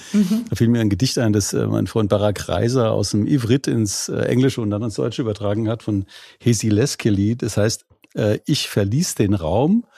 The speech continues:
Speaker 2: und als ich ihn wieder betrat, war der Begriff Raum verschwunden.“ Und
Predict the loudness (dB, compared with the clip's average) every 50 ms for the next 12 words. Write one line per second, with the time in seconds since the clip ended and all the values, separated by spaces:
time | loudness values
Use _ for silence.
0 | -20 -20 -12 -4 0 0 0 0 0 -2 -2 -2 0 0 2 2 2 2 2 0
1 | 0 -4 -2 0 0 0 2 0 0 0 2 0 0 0 2 0 0 0 2 2
2 | 4 4 4 4 2 0 0 0 0 0 0 0 -2 -4 -6 -8 -8 _ _ _
3 | _ _ _ _ _ _ _ _ _ _ _ _ _ _ _ _ _ _ _ 0
4 | 2 2 2 -2 -6